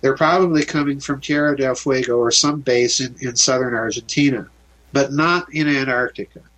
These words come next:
Now, did the Nazis have a base in Antarctica? Probably. It may have been a secret U-boat base. It may have been a little resupply point. It may have been a weather station. They may have even hidden some things there that they didn't want anybody else to find.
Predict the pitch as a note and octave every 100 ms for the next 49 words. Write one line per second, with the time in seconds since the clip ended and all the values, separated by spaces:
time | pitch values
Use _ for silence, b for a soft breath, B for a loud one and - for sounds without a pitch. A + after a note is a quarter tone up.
0 | B B B B - C#3 B2 A#2+ - _
1 | _ - C#3 C#3+ E3+ E3+ E3+ F3+ F3+ F3
2 | F3 E3+ D#3+ D#3+ D#3+ E3+ D#3+ D#3 D3+ D3
3 | D3 F#3 G3 - B2 B2+ B2 B2+ D#3 F3+
4 | - _ b b b C3+ C3+ C#3+ C#3 B2+
5 | C3+ B2+ A#2+ C#3+ B2+ B2+ B2 D3 G3 F3+
6 | F3 C#3+ D#3+ D#3+ D#3 - - C3+ C3+ C3
7 | C3 A#2+ A#2+ A#2+ A#2 B2 C#3+ - - C#3
8 | D3 D#3 D3+ C#3+ C#3 C3+ - B2+ A#2 A#2+
9 | A2+ A#2 D#3+ E3 D3+ - D3+ D3 D3 C#3+
10 | D3 D3 D#3 D3+ D3 D3+ D3+ C#3 - G#3
11 | G#3+ C#3+ - C3+ B2 C3 B2 B2 A#2 A#2
12 | A#2 B2 B2 C#3+ C#3+ D#3 C3+ C3+ C3+ C3
13 | C3 B2 A#2+ A#2 G#2+ - D3+ - F#3 C#3+
14 | G2+